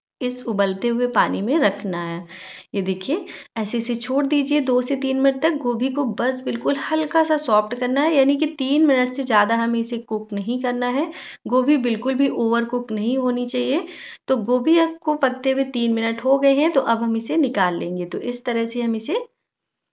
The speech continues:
निकाल लेंगे और इसका सारा जो पानी है वो निचोड़ जाने देंगे।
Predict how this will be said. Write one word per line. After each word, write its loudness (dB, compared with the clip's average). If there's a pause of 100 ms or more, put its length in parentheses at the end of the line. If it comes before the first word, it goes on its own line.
(260)
निकाल 6
लेंगे 6
और 4
इसका 2
सारा 6
जो -2
पानी 2
है 2
वो 4
निचोड़ 2
जाने 0
देंगे। 0